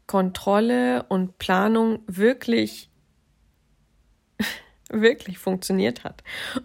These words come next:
und wie oft das Leben dazwischen gekommen ist mit ungeplanten Sachen. Das heißt, es ist eine Illusion, dass du, ähm, weniger Fehler machst, wenn du deinem Verstand,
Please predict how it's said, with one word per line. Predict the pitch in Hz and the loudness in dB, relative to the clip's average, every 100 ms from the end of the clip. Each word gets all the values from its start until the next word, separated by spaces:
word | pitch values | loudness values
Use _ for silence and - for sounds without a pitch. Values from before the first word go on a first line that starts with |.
| _ | _
und | 202 196 | -2 -2
wie | 190 - | -2 0
oft | 208 214 | 0 -2
das | 196 190 | -8 -4
Leben | 196 214 208 | -2 0 0
dazwischen | 190 185 - 202 - 185 | 0 -2 -4 -6 -4 -6
gekommen | - - - - | -6 -6 -6 -6
ist | - 156 - - _ _ _ _ _ _ _ - - | -10 -12 -14 -20 _ _ _ _ _ _ _ -20 -12
mit | 208 196 | -10 -2
ungeplanten | 202 196 190 190 175 180 185 - | 0 2 0 -4 -8 -8 -10 -12
Sachen. | 165 180 175 - 180 _ _ _ _ _ _ - - - - - - - - - - - | -10 -10 -12 -14 -16 _ _ _ _ _ _ -20 -20 -20 -20 -20 -20 -20 -20 -20 -20 -8
Das | 226 214 | -4 2
heißt, | 202 208 208 - - _ _ _ _ _ _ _ - | 6 6 4 -2 -12 _ _ _ _ _ _ _ -4
es | 214 220 | -2 0
ist | 208 | 4
eine | 214 220 - | 4 6 4
Illusion, | 202 208 190 208 220 247 220 | 2 2 2 4 6 6 4
dass | 190 180 170 - - | 4 0 0 -6 -6
du, | - 202 190 190 185 190 - - | -2 0 0 -2 -2 -6 -8 -4
ähm, | 185 180 175 175 170 165 165 _ _ _ _ _ _ _ - | -2 -2 -2 -4 -6 -10 -14 _ _ _ _ _ _ _ -4
weniger | 196 208 226 196 | 4 4 6 2
Fehler | 175 202 220 220 | 2 4 4 4
machst, | 202 202 - - | 4 2 -2 -4
wenn | 202 190 | 0 0
du | 190 | 2
deinem | 185 180 | 0 0
Verstand, | 180 - 180 196 214 - | -4 -2 0 0 -2 -6